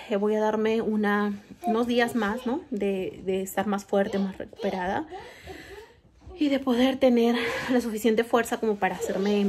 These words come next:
mis videos, sentarme, ser un poquito más activa y todas esas cosas. Así que, mis amores, por ahora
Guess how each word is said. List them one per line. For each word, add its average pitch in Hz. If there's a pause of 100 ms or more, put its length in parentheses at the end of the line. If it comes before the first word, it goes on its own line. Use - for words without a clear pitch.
(100)
mis 202
videos, 220
sentarme, 208
ser 196
un 190
poquito 196
más 180
activa 233
y 196
todas -
esas -
cosas. -
Así -
que, -
mis 254
amores, 254 (420)
por -
ahora 214